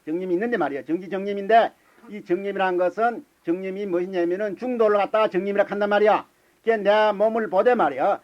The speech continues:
몸을 보되, 보되 뭐냐면은 정리, 정념에 입각해서, 음, 중도 정견으로 몸을 봐라. 입니다. 중도 정견으로.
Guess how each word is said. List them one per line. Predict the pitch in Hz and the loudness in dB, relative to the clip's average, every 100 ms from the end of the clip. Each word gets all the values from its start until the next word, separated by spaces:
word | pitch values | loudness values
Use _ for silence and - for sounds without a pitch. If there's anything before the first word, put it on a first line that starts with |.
| _ - | _ -2
몸을 | 180 226 208 | 0 0 -2
보되, | 170 277 196 214 240 - _ - | 2 2 4 4 4 2 _ -6
보되 | 196 214 208 214 | -2 0 0 0
뭐냐면은 | 175 185 190 214 185 | 0 0 -4 -6 -4
정리, | 175 208 220 - | -4 -4 -6 -6
정념에 | 190 214 220 226 | -6 -4 -2 -2
입각해서, | 220 214 208 220 220 214 240 - _ - | 0 0 4 4 4 4 4 2 _ -12
음, | 185 175 | -12 -8
중도 | 247 240 208 180 | -8 -4 -4 0
정견으로 | 175 208 233 240 | -2 0 0 2
몸을 | 226 233 233 | 4 4 6
봐라. | 226 202 170 139 120 131 | 6 6 2 -2 -6 -10
입니다. | 208 202 208 202 - | -6 -2 -2 -2 -8
중도 | 214 185 | -8 -4
정견으로. | 180 220 220 196 240 | -2 -2 2 4 4